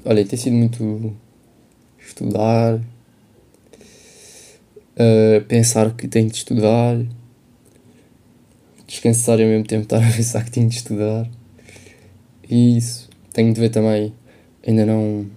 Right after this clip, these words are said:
tive coragem de, de ir para a escola de condução, ir à escola de condução para perceber o que é que é preciso fazer, se é preciso ter mais aulas de código ou se posso já marcar novo código. Acho que é preciso marcar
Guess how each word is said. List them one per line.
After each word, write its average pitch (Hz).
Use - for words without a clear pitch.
tive 113
coragem 104
de, 117
de 117
ir 107
para 104
a -
escola 107
de 98
condução, 113
ir 110
à 110
escola 110
de -
condução 107
para 110
perceber 110
o -
que -
é -
que 110
é 107
preciso -
fazer, 113
se -
é -
preciso 117
ter 110
mais 110
aulas 101
de -
código 110
ou 104
se -
posso -
já 104
marcar 104
novo 107
código. 107
Acho -
que 127
é -
preciso 113
marcar 110